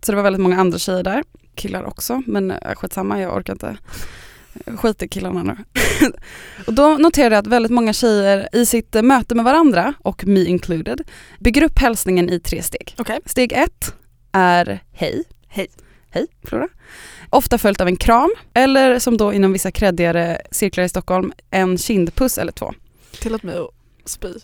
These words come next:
Speaker 1: Det betyder att man är lite kontinental, Flora.
Speaker 2: Åh, jag tycker det är så jobbigt.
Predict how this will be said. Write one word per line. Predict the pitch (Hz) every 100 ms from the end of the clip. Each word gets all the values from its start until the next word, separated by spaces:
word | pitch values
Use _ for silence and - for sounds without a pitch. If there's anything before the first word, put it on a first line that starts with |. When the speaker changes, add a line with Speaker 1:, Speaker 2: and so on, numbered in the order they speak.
| _
Speaker 1:
Det | - 220 -
betyder | 254 330 262
att | 240
man | 240
är | 233
lite | 233
kontinental, | - 262 269 269 - 339 415 185 190 - -
Flora. | 208 190
Speaker 2:
Åh, |
jag | 220
tycker | -
det | 294
är |
så | 277 285
jobbigt. | 269 302 233 - 208 285